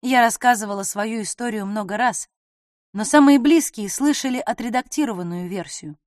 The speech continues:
В суде я не имела права говорить от себя, а могла только отвечать на вопросы. Я вспомнила о любимой книге, прошедшей со мной весь колледж. Я достала зачитанную «Птицу за птицей»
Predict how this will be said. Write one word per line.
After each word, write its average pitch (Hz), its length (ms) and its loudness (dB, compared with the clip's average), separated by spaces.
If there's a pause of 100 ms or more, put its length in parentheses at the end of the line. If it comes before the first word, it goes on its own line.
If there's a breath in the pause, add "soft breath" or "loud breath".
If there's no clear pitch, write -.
(880)
В - 60 -12
суде 233 420 -2 (480)
я 247 140 0
не 262 180 6
имела 262 300 4
права 254 320 4
говорить 214 440 0
от 214 120 -6
себя, 240 420 -2 (380)
а 202 80 0
могла 226 340 4
только 247 320 -2
отвечать 247 460 -6
на 240 100 -2
вопросы. 240 560 -2 (540)
Я 320 160 6
вспомнила 294 580 4
о 247 120 0
любимой 277 420 4
книге, 247 560 0 (320)
прошедшей 247 580 0
со 233 200 0
мной 247 260 0
весь 247 240 -6
колледж. 240 540 0 (680)
Я 262 180 2
достала 240 560 2
зачитанную 190 760 -8
«Птицу - 560 -8
за 180 160 -4
птицей» - 640 -4